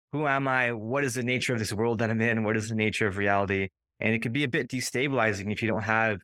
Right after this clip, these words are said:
a strong meaning-making framework for it. And I think neuroscience by creating these abstractions and frameworks such as, you know, "Oh, your default mode network was altered.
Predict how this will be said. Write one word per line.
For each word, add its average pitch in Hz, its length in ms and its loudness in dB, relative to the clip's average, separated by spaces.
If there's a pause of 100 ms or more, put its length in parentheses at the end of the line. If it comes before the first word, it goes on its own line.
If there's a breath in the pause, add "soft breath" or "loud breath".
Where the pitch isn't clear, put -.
(100)
a 101 460 0 (360)
strong 107 520 0
meaning-making 104 580 0
framework 98 420 2
for 117 320 0
it. 92 120 -2 (880)
And 107 300 2
I 104 60 0
think 107 340 -2 (340)
neuroscience 117 760 0
by 104 580 2 (120)
creating 147 300 0
these 127 180 0
abstractions 120 680 -2
and 101 140 -4
frameworks 127 720 -2 (420)
such 113 300 -2
as, 104 420 0
you 110 160 -2
know, 98 260 2
"Oh, 113 160 0
your 101 140 -2
default 117 360 -2
mode 110 160 0
network 104 380 -2
was 98 140 -4
altered. - 480 -2